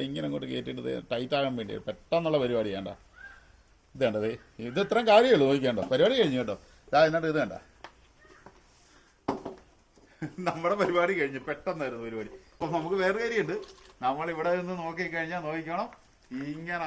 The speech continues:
അങ്ങേയറ്റം വരെ ഏറ്റവും മുകളിലുള്ള വരെ നമുക്ക് പറിക്കാൻ പറ്റും, കണ്ടില്ലേ? അപ്പൊ ഇതുപോലെ ഒരെണ്ണം ഉണ്ടാക്കി കഴിഞ്ഞാൽ നമുക്ക് വളരെ എളുപ്പത്തിൽ നമ്മുടെ വീട്ടിലുള്ള മാങ്ങയും അതുപോലെ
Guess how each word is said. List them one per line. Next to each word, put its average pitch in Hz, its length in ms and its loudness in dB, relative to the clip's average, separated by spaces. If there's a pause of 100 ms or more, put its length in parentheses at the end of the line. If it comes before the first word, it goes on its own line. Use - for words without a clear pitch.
(100)
അങ്ങേയറ്റം 170 880 -8
വരെ 151 240 -6
ഏറ്റവും 180 280 -8 (120)
മുകളിലുള്ള 190 540 -4 (100)
വരെ 160 180 -8
നമുക്ക് 160 260 -12
പറിക്കാൻ 135 360 -10
പറ്റും, 123 220 -14
കണ്ടില്ലേ? 131 260 -14 (400)
അപ്പൊ 123 120 -8 (140)
ഇതുപോലെ 185 320 -4
ഒരെണ്ണം 185 240 -4
ഉണ്ടാക്കി 175 260 -8
കഴിഞ്ഞാൽ 165 180 -10
നമുക്ക് 160 220 -8
വളരെ 156 300 -4
എളുപ്പത്തിൽ 147 340 -8 (440)
നമ്മുടെ 131 240 -6
വീട്ടിലുള്ള 151 300 -4 (180)
മാങ്ങയും 170 640 -2
അതുപോലെ 131 260 -6